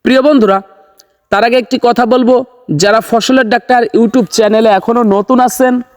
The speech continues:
এবং ফসলের ডাক্তার Facebook পেজে নতুন আছেন, অবশ্যই এই চ্যানেলটি সাবস্ক্রাইব করে পাশে থাকবেন, লাইক, কমেন্ট, শেয়ার করবেন,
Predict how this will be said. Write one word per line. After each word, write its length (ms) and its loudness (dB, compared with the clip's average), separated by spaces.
এবং 400 0
ফসলের 440 0
ডাক্তার 320 -2
Facebook 420 0
পেজে 300 0
নতুন 280 0
আছেন, 400 -2
অবশ্যই 500 0
এই 80 0
চ্যানেলটি 420 0
সাবস্ক্রাইব 580 -4
করে 160 0
পাশে 300 -2
থাকবেন, 460 -2
লাইক, 440 2
কমেন্ট, 260 0
শেয়ার 260 0
করবেন, 420 0